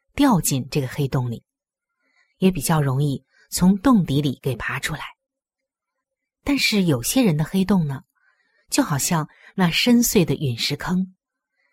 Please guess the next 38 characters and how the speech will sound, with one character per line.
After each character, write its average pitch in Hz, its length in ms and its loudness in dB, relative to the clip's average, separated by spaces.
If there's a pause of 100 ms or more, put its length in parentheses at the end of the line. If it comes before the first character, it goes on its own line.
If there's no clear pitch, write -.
(600)
这 302 120 4
些 - 140 2
黑 151 200 -4
洞 143 280 -4 (720)
可 - 120 -2
能 170 140 6
是 196 180 2
有 135 180 2
精 233 220 4
神 170 200 2
疾 147 220 -2
病 170 180 0
的 139 80 0
亲 208 300 0
戚 - 280 -6 (440)
或 - 160 2
者 143 100 0
是 151 220 -2
老 139 180 -6
师 - 220 -2
造 165 200 -2
成 127 260 -8
的， - 160 -16 (1000)
也 180 140 2
可 151 160 -4
能 123 260 -6 (540)
是 - 100 -4
他 175 200 -2
们 139 280 0
曾 - 160 0
经 190 160 2
遭 202 240 2
遇 170 80 0
家 190 280 -2
暴、 185 280 0 (400)
性 226 300 2
暴 175 200 -2
力， 131 220 -8